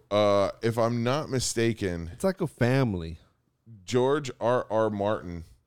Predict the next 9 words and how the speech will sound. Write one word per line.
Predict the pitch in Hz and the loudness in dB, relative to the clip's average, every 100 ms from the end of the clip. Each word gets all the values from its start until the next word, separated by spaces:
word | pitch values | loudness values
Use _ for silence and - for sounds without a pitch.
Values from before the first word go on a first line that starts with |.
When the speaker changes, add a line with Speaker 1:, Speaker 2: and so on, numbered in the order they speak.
| _ | _
Speaker 1:
one | - 98 113 | -12 -4 -2
of | 107 | -2
his | 117 101 - | -2 -4 -8
first | - - - 123 120 - - - _ _ | -14 -8 0 2 2 -2 -12 -20 _ _
ever, | 110 117 107 101 | -4 -2 0 0
like, | 95 92 | -2 -4
published | - 117 107 110 - _ | -2 -2 0 -2 -4 _
works | - 95 101 113 131 - - - - _ _ _ _ _ _ _ - | -14 0 4 4 4 -8 -14 -14 -16 _ _ _ _ _ _ _ -8
was | 101 | -8